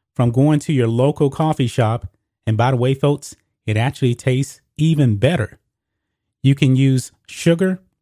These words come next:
You can use monk fruit. I'm a low-carb person. I don't like the carbs. This is keto friendly. And guys,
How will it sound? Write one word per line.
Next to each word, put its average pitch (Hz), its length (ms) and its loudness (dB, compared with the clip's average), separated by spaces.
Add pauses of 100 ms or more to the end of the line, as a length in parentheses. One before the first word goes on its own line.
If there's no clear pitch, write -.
(100)
You 123 120 -2
can 123 140 0
use 120 280 2
monk 151 300 0
fruit. 185 340 0 (320)
I'm 135 160 0
a 131 60 0
low-carb 127 500 0
person. 131 480 -2 (180)
I 120 80 -4
don't 120 140 0
like 117 140 -2
the 113 80 -10
carbs. 156 460 -2 (380)
This 135 320 -2
is 175 220 0
keto 165 340 2
friendly. 151 460 -2 (720)
And 123 160 0
guys, 175 420 0